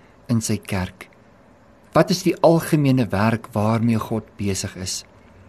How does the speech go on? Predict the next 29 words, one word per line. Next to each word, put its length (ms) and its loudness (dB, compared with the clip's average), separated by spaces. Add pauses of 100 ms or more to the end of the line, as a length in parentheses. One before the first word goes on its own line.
(480)
Hy 200 4
roep 280 2 (120)
ons 460 0 (340)
terug. 380 -6 (540)
Hy 60 6 (100)
roep 160 4
sy 220 4
mense 640 0 (420)
terug. 240 -4
Soveel 320 2
te 140 0
meer 400 4 (260)
sy 160 0
seuns 400 4
en 80 0
sy 160 -2
dogters, 640 -6 (320)
sy 100 -2
kinders, 480 -2
die 160 0
wat 160 2
na 80 2
sy 160 -2
naam 440 0 (500)
geroep 420 -4
is. 240 -10 (800)
Ja, 140 0
hy 100 2
roep 160 -2